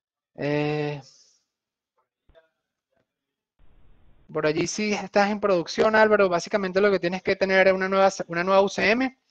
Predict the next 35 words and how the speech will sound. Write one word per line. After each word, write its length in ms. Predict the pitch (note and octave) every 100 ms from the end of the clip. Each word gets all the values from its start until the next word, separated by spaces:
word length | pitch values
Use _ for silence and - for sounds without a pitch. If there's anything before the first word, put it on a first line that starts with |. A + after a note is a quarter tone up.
| _ _ _ _ _ -
eh, 960 | E3+ F3 E3+ E3+ E3 D#3+ D#3 D3+ D3 -
entrar 300 | D#3+ D#3 F3+
a 20 |
la 140 | G3+ -
parte 280 | F3 -
de 260 | G#3 G3 E3+
H 280 | E3 - E3+
A, 300 | A3 A#3 _
a 120 | E3+
la 120 | E3 - -
U 180 | E3
C 80 | D#3+
M 140 | D#3+ F#3
que 100 | E3+
tienes 160 | E3+
en 80 | G3
producción, 500 | F3+ D#3 - D#3+ F3
decirle 480 | F3+ F3 F#3 F#3 F#3
que 380 | F#3 G3 G#3+ - D#3+
va 40 |
a 60 | D#3
estar 220 | F3 E3+
como 220 | G3 F#3
primario 540 | E3 D3+ G3+ A#3 A#3 _ _ _ _
y, 300 | F3 A3+ A#3
e 100 | F#3+
ingresarle 560 | F3+ E3 D3+ F3 F3 F#3+
los 180 | F#3 D#3
datos 380 | E3+ - F#3
de 140 | F#3+ F3+
la 180 | F3+ F3+
U 60 |
C 140 | E3+ D#3+
M 140 | E3
secundaria. 600 | E3 - D3 D#3+ C#3 C3+